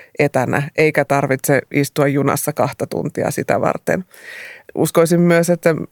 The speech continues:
niin kuin, Euroopan suuntaankin, koska en, se tulee muuttumaan, koska ennenhän on Suomestakin käyty paljon Brysselissä kokouksissa, niin että ne yksinkertaisemmat kokoukset, mitkä pystyy järjestää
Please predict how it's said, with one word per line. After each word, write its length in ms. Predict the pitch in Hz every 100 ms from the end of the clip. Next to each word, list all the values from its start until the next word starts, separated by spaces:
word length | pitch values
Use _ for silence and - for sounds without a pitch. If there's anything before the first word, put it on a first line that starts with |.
| 151
niin 80 | 180
kuin, 120 | -
Euroopan 400 | 247 240 180 151
suuntaankin, 800 | 147 143 139 139 135 - 139 147
koska 240 | 160 - 180
en, 180 | 185 - 170 147 - 160
se 180 | 175
tulee 280 | 160 165 151
muuttumaan, 440 | 143 135 - 160 151
koska 240 | 143 156
ennenhän 480 | 175 175 170 160 147
on 200 | 139 160
Suomestakin 640 | 156 165 156 - 165 160
käyty 380 | 160 156 151 156 - - - _
paljon 280 | 175 165 160
Brysselissä 520 | 170 165 156 143 165
kokouksissa, 840 | - 151 - 170 180 - 170 165 160 -
niin 220 | - 139 135
että 320 | 156 - 156 - - - - - - _ -
ne 120 | 156
yksinkertaisemmat 920 | 208 226 240 196 185 151 160 156 151
kokoukset, 720 | - 170 165 160 143 - -
mitkä 280 | 151 143 -
pystyy 440 | - 160 - 147 135
järjestää 800 | 117 - - 165 - 147 90